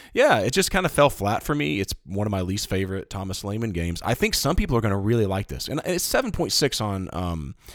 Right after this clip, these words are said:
on B G G. And so there's a lot of people that like how quick it is, uh, how you have so many different tiles, and, you know, how it can change every game and stuff. I think Rahdo actually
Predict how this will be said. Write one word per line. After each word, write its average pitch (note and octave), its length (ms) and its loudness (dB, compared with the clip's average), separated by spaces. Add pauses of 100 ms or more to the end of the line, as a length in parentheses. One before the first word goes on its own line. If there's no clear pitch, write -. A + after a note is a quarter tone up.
(260)
on A2+ 120 2
B A2 160 4
G G2+ 140 2
G. F2 320 0 (400)
And A2+ 140 -4
so B2+ 80 2
there's B2 140 4
a B2+ 40 2
lot C3+ 60 8
of C#3 60 2
people A#2 140 2
that D2+ 140 -2
like G2+ 280 0
how F#2+ 160 0
quick - 260 0
it F2 100 0
is, E2+ 460 2
uh, F2 200 -2
how F2 120 -2
you F2+ 140 -2
have F2 100 -4
so F#2 180 -2
many E2+ 180 0
different - 260 -6
tiles, E2 600 -6
and, D2 280 -4
you G#2 40 4
know, F#2+ 120 4
how F#2 140 0
it E2 60 -6
can E2 120 -8
change F2+ 340 0
every D#2+ 160 -4
game E2 320 -4
and E2+ 80 -4
stuff. F#2 400 -2 (420)
I - 120 0
think G#3 240 0
Rahdo F3+ 360 2
actually F2 440 -2